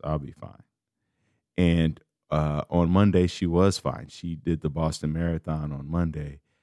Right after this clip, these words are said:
at three hours and six minutes, which is beautiful. And, and I bring up, uh, Mariko Ugata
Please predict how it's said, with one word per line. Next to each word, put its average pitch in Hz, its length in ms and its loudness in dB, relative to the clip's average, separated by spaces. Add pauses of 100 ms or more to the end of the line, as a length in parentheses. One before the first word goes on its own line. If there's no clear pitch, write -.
(180)
at 71 220 -6
three 80 300 2
hours 73 420 -4
and 76 100 -14
six - 380 -10
minutes, - 480 -16 (500)
which 82 480 0 (120)
is 80 480 0 (240)
beautiful. 90 600 0 (640)
And, 92 360 4 (680)
and 92 160 4
I 90 60 4
bring 98 360 4
up, 117 280 0 (360)
uh, 73 400 -2 (200)
Mariko 92 840 2 (220)
Ugata 82 640 2